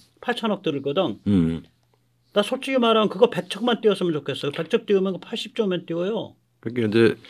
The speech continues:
Speaker 2: 중국인의 심리 혹은 뭐 계산 이걸
Speaker 1: 그러면
Speaker 2: 보면은
Speaker 1: 그 백 척 띄우면은
Speaker 2: 음.
Speaker 1: 만 발이야.
Speaker 2: 만 발이야.
Speaker 1: 그
Speaker 2: 만 발.
Speaker 1: 절반만 하면 사십 조.
Speaker 2: 음.
Speaker 1: 어때?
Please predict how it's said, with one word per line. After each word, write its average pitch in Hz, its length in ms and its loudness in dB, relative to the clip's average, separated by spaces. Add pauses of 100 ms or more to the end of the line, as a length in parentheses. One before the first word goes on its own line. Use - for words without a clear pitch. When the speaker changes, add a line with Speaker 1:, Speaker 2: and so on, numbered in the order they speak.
(440)
Speaker 2:
중국인의 160 540 0
심리 135 560 0
혹은 110 420 2
뭐 101 240 4
계산 90 440 0
이걸 110 340 -4
Speaker 1:
그러면 - 300 4
Speaker 2:
보면은 - 40 -6
Speaker 1:
그 156 100 6
백 185 200 -2
척 247 200 0
띄우면은 185 680 -2
Speaker 2:
음. 90 240 -8
Speaker 1:
만 139 360 -2
발이야. 131 340 0
Speaker 2:
만 101 180 -2
발이야. 120 140 2
Speaker 1:
그 - 1500 -12
Speaker 2:
만 131 100 10
발. 131 60 6
Speaker 1:
절반만 170 480 10
하면 147 240 2
사십 180 480 2
조. 120 260 0
Speaker 2:
음. 120 120 -16
Speaker 1:
어때? - 400 4